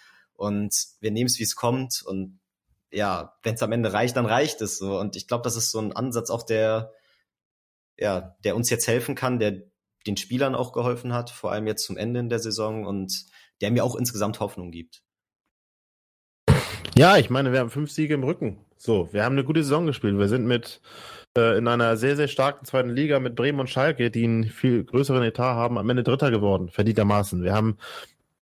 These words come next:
Speaker 2: die beste Torbilanz gehabt. Wir haben die beste Defensive der Liga gehabt. Auch wenn wir viel kritisiert haben über die ganze Saison hinweg. Aber trotzdem, wenn man auf die Zahlen guckt, haben wir eine extrem gute Saison gespielt.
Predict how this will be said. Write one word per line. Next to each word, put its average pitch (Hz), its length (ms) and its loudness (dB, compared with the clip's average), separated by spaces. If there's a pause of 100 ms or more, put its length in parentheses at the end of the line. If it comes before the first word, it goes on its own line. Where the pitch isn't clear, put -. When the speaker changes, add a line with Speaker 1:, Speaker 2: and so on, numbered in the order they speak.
(200)
Speaker 2:
die 107 40 0
beste 127 220 2
Torbilanz 135 480 2
gehabt. 95 340 -2
Wir 95 80 0
haben 107 100 0
die 107 80 0
beste 113 220 -2
Defensive 123 480 -2
der 113 100 0
Liga 104 260 0
gehabt. 92 420 -6 (460)
Auch 151 180 4
wenn 151 140 4
wir 120 80 2
viel - 180 0
kritisiert 107 520 0
haben 95 220 0
über 98 120 0
die 104 120 2
ganze 120 320 2
Saison 101 400 0 (360)
hinweg. 95 420 2
Aber 101 200 0
trotzdem, 127 400 0
wenn 101 80 2
man 104 100 2
auf 101 60 -2
die 104 100 -2
Zahlen 139 300 2
guckt, - 300 -4
haben 123 140 0
wir 120 60 0
eine 107 240 0
extrem 120 500 -2
gute 127 240 2
Saison 104 320 2
gespielt. 127 420 0